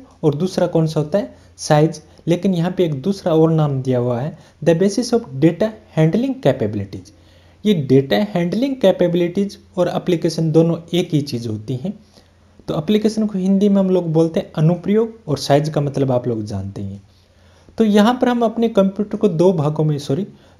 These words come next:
दो वे में बांट सकते हैं। एक तो किसके आधार पर? Application के आधार पर, और एक किसके आधार पर? Size के आधार पर। तो based on size our computer is three types,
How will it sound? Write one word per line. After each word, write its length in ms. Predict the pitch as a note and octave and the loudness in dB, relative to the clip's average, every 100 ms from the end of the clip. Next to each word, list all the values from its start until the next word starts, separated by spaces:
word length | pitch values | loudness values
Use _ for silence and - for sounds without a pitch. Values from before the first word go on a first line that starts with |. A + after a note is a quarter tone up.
| C3 | 0
दो 300 | C#3 G3+ G#3 | 6 6 6
वे 120 | G3+ | 4
में 220 | F#3+ D#3 | 4 2
बांट 200 | C3+ C3+ | 0 0
सकते 340 | D3 D#3+ - | -4 -6 -4
हैं। 120 | F#3+ F#3 | -4 -2
एक 220 | D#3+ D#3+ | -4 -4
तो 80 | D#3 | -4
किसके 300 | F#3+ - F3 | -4 -2 0
आधार 220 | E3+ E3+ | 0 -2
पर? 180 | - G#3 - _ _ - | -2 -4 -6 _ _ -4
Application 500 | F#3 F#3 G#3 G#3+ G#3 | -2 0 0 0 0
के 80 | |
आधार 260 | G3+ G3+ G3+ | 2 2 2
पर, 300 | G3+ G#3+ - _ _ | 0 -6 -10 _ _
और 120 | D3 D#3 | 0 2
एक 120 | D#3 | 2
किसके 240 | F3 - | -2 0
आधार 200 | D#3+ D#3+ | 2 2
पर? 180 | - - - _ _ _ _ | -2 -6 -8 _ _ _ _
Size 320 | - A#2 G#2+ | 0 2 0
के 140 | - G#2+ | -6 -10
आधार 200 | F#2+ F#2 | -8 -12
पर। 260 | - _ _ _ | -16 _ _ _
तो 60 | C3+ | -2
based 420 | C#3 G#3 C4+ - G#3+ | 4 4 4 2 2
on 120 | G#3+ G#3 | 2 2
size 240 | F3 F3+ F#3 - _ _ _ _ _ F#3+ | 2 0 0 -10 _ _ _ _ _ 2
our 200 | G#3 G#3 | 2 4
computer 360 | F3+ G3 G3+ F3+ | 2 2 2 2
is 180 | F3+ A3 C4+ - _ _ - | 2 0 -6 -10 _ _ 0
three 180 | B3 - | 0 2
types, 220 | G#2+ | 0